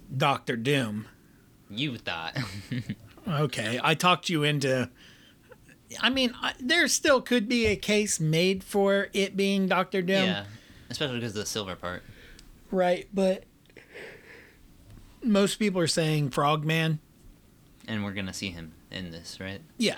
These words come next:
Speaker 1: we're, well, yeah, 'cause he's already been
Speaker 2: He was
Speaker 1: shown.
Speaker 2: in the trailer, yeah.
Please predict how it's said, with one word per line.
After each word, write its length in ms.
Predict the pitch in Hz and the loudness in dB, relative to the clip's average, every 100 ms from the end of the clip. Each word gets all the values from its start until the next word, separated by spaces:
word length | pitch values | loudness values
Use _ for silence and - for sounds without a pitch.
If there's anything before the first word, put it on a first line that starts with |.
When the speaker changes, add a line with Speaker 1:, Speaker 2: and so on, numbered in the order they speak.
| - | -8
Speaker 1:
we're, 380 | 156 151 139 127 - | -4 -2 0 -2 -6
well, 360 | 170 147 127 123 | -2 -2 -2 -4
yeah, 340 | 165 147 101 | -2 0 -2
'cause 300 | - 127 107 | -6 -4 -2
he's 320 | 135 123 110 | -4 -4 -4
already 300 | 131 139 123 | -2 -2 -2
been 220 | 113 113 | -2 -2
Speaker 2:
He 20 | 107 | -2
was 80 | |
Speaker 1:
shown. 260 | 107 113 123 | -2 0 0
Speaker 2:
in 140 | 113 | 0
the 100 | 107 85 | -4 -6
trailer, 360 | - 92 80 | -6 -6 -6
yeah. 200 | 82 80 | -10 -12